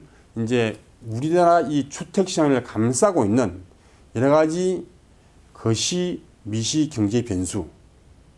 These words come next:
또 한편에서는 주택 시장의 수급 상황, 또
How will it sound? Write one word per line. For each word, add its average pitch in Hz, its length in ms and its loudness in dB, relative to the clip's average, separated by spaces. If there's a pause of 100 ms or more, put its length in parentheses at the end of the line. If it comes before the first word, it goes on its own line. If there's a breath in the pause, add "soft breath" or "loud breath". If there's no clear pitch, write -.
(440)
또 175 140 4
한편에서는 175 720 0 (500 soft breath)
주택 190 400 -4
시장의 147 500 2 (440)
수급 - 440 2
상황, 92 380 -4 (1600)
또 196 380 4